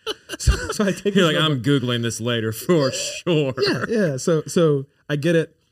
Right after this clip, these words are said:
Speaker 1: And she drives me over. Uh, we, we drive to the meeting. It's at the original Pete's Coffee,
Speaker 2: Okay.
Speaker 1: which is on Vine Street in Berkeley.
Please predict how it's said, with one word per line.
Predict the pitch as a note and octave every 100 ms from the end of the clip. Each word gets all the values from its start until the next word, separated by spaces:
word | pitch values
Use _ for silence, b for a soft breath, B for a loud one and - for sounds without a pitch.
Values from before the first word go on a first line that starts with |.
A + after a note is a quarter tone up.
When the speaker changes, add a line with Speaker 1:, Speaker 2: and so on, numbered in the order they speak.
| _ _
Speaker 1:
And | D3+ D#3
she | E3+
drives | C3+ D3 D3 C#3
me | B2+
over. | F#3 F#3 B2 A2+ A2+ -
Uh, | A#2+ A#2 A#2 A#2 A2+
we, | B2 A#2+
we | B2+
drive | A2 C3+ C#3 C3 -
to | D3
the | B2
meeting. | C3+ B2 A2 A#2 _ B B B B
It's | C3 -
at | C#3 B2+
the | C3+ B2 A#2+ A#2+ A2+ - _ _ _ _ _ -
original | C3+ A#2 C3+ D3 E3+ D3+
Pete's | - - D3 - -
Coffee, | - B2+ G#2+ G#2 F3+ - _ _
Speaker 2:
Okay. | E2+ F#2+ _ _ _ -
Speaker 1:
which | C3
is | C3
on | C3+ A#2+
Vine | G#2 B2+ D3 D3
Street | - C3+ B2
in | A#2 G2+
Berkeley. | B2 A2 -